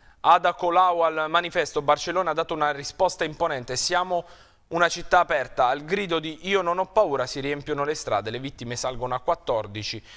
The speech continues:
due italiane, le indagini individuano una cella jihadista, una cellula jihadista di dodici terroristi,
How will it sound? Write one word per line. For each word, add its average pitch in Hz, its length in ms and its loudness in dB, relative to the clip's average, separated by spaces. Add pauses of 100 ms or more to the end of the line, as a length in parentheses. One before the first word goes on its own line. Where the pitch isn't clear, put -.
(220)
due 175 280 2
italiane, 131 540 -2
le 143 140 0
indagini 139 920 4
individuano 143 460 -4
una 135 220 -2
cella 143 360 0 (120)
jihadista, 131 1040 -2
una 135 140 -6
cellula 123 420 -2
jihadista 139 500 -4
di 127 140 -8
dodici 147 480 -4
terroristi, 170 600 -2